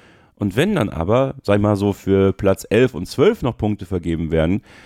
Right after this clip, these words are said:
dann hat so ein Haas-Team zum Beispiel auch die Möglichkeit, wenn sie quasi dann, also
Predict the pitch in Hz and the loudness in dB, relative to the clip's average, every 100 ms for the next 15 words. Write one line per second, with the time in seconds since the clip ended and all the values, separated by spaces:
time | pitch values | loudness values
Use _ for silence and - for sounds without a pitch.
0 | - _ 107 95 117 175 135 120 113 160 | -20 _ -2 0 0 0 0 0 0 -2
1 | - 127 104 101 92 92 - 87 - 95 | -4 -4 -4 -2 0 0 0 -2 0 -2
2 | 98 98 90 - 92 107 104 104 113 110 | -2 -2 -6 0 0 0 -4 -2 -2 2
3 | 101 110 104 107 113 - - _ _ 127 | 2 2 0 0 0 -6 -20 _ _ -2
4 | 135 | 0